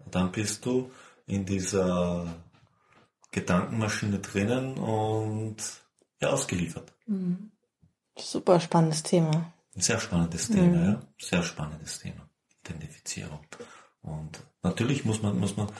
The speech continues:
Speaker 1: sehr, sehr aufrichtig zu sich selber se-, sein. Und da kann dir kein anderer helfen. Du musst aufrichtig zu dir selber sein. Du musst dich zu hinterfragen beginnen.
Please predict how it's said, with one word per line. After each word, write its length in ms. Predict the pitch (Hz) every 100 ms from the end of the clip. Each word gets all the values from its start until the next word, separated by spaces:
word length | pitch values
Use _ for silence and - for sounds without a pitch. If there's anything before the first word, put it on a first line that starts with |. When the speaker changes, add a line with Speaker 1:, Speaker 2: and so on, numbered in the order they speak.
| - -
Speaker 1:
sehr, 280 | - 214
sehr 300 | 220 92 -
aufrichtig 520 | 90 107 - 107 - -
zu 80 | 95
sich 180 | 98 -
selber 320 | 92 87 87
se-, 240 | - 90 -
sein. 260 | - - - -
Und 600 | - _ _ _ - 98
da 40 |
kann 180 | - 104
dir 80 | 101
kein 140 | 98
anderer 280 | 92 90 85
helfen. 420 | 82 80 - - - - - -
Du 320 | 87 87 85 87
musst 320 | 95 95 -
aufrichtig 680 | 82 98 120 - 113 - -
zu 100 | 92
dir 160 | 90
selber 340 | 85 85 80 76
sein. 280 | - 80 76
Du 80 | 85
musst 260 | 92 110
dich 180 | 104 -
zu 120 | -
hinterfragen 720 | 95 92 87 - - 73 80 78
beginnen. 460 | 76 - - -